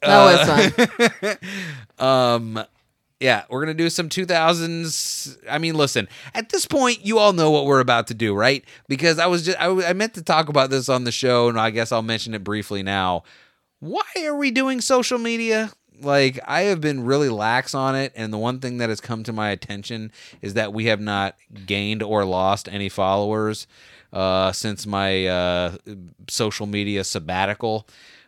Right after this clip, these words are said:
Speaker 2: Uh, the only thing, you made a good point, though. The only thing that sucks is, like, there's not a great avenue for our,
Speaker 1: Interaction.
Speaker 2: our Vaojings and whatnot to, uh, interact with us. Like, they have to be like, "Hey,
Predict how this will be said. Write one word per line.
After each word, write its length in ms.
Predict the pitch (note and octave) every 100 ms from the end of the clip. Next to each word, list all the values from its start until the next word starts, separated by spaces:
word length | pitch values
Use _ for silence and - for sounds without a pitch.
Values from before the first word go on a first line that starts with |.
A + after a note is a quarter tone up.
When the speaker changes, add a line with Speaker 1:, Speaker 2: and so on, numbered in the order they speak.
| -
Speaker 2:
Uh, 380 | F#2+ F#2+ F#2+ F2
the 140 | A#2+ -
only 280 | C3+ D3+ E3
thing, 360 | - C3+ B2+
you 180 | A#2 C#3+
made 260 | F#3 E3+ B2+
a 40 |
good 180 | A#2 A2
point, 300 | A2+ G#2+ G2
though. 160 | G2 F#2+
The 140 | G2+
only 200 | C3 E3+
thing 340 | D#3+ C#3 C3
that 340 | A#2 G#2+ - -
sucks 480 | - A2+ G#2+ - -
is, 200 | G2 G2
like, 340 | G2+ F#2 F2+
there's 240 | G#2 G2+ G2
not 300 | G2+ G2 F#2
a 80 |
great 280 | F2+ F#2+ F#2+
avenue 540 | D#2+ F2+ F#2 G2 F#2 F#2+
for 560 | - F#2+ F#2 F2 F2 E2 - - _
our, 300 | F2+ F2+ F2
Speaker 1:
Interaction. 360 | F2 - - G#2
Speaker 2:
our 100 | G#2
Vaojings 840 | G2+ F#2+ G2 F2 F#2 F#2 G2 G2
and 140 | G2 F#2+
whatnot 500 | F#2+ F#2+ G2+ F#2+ -
to, 400 | - F#2+ F#2 F#2
uh, 260 | F2+ F2 F2
interact 440 | F#2 F2+ F2+ F2+ -
with 140 | F#2
us. 280 | F#2 F#2 -
Like, 160 | F2 D#2+
they 100 | E2+
have 200 | F#2 F2+
to 80 | -
be 80 | F#2
like, 240 | F2 E2
"Hey, 580 | - E3+ D#3 C#3 G#2 D#2